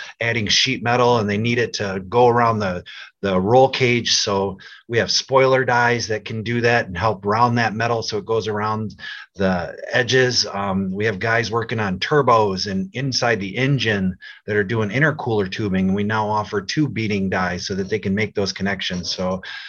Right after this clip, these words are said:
uh, bead rollers just is be-, is beyond just sheet metal repair, and it's becoming, um,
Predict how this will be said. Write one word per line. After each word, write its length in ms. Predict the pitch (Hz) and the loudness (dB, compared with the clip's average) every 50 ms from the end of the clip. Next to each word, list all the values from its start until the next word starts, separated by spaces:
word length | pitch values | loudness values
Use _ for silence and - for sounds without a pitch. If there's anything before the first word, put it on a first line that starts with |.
| - - - - | -18 -18 -10 -6
uh, 260 | 104 101 101 101 101 | -4 -4 -2 -4 -6
bead 300 | 95 95 95 113 156 156 | -6 -6 -2 -2 0 4
rollers 320 | 151 135 117 104 101 95 | 4 6 6 6 4 0
just 360 | - - 120 113 101 - - - - 92 - | -2 -2 -2 -2 -2 -4 -10 -14 -16 -14 -10
is 160 | 127 120 104 | -8 -8 -8
be-, 220 | 92 104 113 117 120 | -8 -6 -4 -4 -4
is 240 | - 107 107 95 | -4 -4 -8 -8
beyond 420 | 92 123 117 117 127 143 151 156 147 | -6 -4 -2 0 2 2 4 4 4
just 220 | 139 139 135 120 | 4 4 4 4
sheet 260 | - - - 120 117 | 2 0 -2 -4 -4
metal 220 | 120 131 127 127 123 | -4 -2 -2 0 0
repair, 480 | 127 123 120 - 120 120 120 123 127 | -2 -4 -2 0 4 4 4 4 2
and 200 | 123 - - 95 | 0 -4 -8 -8
it's 140 | 104 98 95 | -8 -8 -10
becoming, 580 | - 104 95 - - 113 110 113 110 110 107 101 | -12 -14 -12 -8 -4 -2 -2 0 0 0 0 -2
um, 600 | 95 - - 92 92 90 90 90 87 87 85 | -4 -4 -4 -4 -2 -2 -2 -2 -4 -6 -8